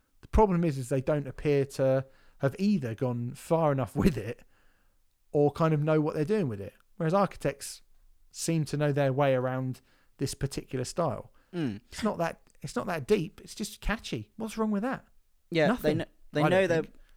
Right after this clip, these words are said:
Speaker 2: know their way around a melody and a big riff. And, I mean, for some people, that's not enough. And, you know, whatever, more power to you. Um, you know, I, <laughs> I, like the rest of you, will come and see Sixth instead. But, you know, Sixth are not gonna be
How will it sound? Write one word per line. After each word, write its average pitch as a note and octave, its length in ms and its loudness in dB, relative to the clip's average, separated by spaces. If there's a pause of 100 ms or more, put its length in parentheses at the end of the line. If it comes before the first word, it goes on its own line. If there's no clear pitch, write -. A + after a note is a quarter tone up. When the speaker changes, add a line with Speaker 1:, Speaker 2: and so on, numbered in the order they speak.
Speaker 2:
know F3+ 220 4
their E3+ 100 4
way D3 180 4
around B2 260 2
a A#2 40 -2
melody A2 520 -2
and A2+ 100 -8
a G2+ 40 -6
big G2+ 240 -6
riff. G#2 440 -10
And, A#2+ 420 0 (440)
I C#3 100 -4
mean, C3 200 0
for - 120 -4
some G#3+ 220 0
people, G#2 540 -8
that's - 240 -2
not A2 220 -6
enough. G2+ 300 -10 (100)
And, G#2+ 320 -8
you A2 100 -10
know, F#2+ 140 -10 (180)
whatever, B2+ 380 -2
more C3 180 0
power G#2+ 260 -2
to - 160 -12
you. F#2 300 -12 (340)
Um, G2+ 360 -6 (340)
you B2 120 -6
know, F#2+ 140 -10 (240)
I, G#2+ 240 0 (480)
<laughs> - 500 -14
I, C#3 220 6
like D#3 280 2
the E3 60 -8
rest D#3+ 220 0
of B2+ 60 -6
you, A#2+ 140 -2
will A#2 80 -2
come B2 160 -4
and A#2 80 -6
see A#2 120 -8
Sixth - 400 -6
instead. - 480 -6 (100)
But, - 100 -6
you - 60 -10
know, G#2 180 -12
Sixth - 360 -6
are C3 40 -4
not A#2+ 180 -4
gonna A2+ 120 -4
be G#2 240 -6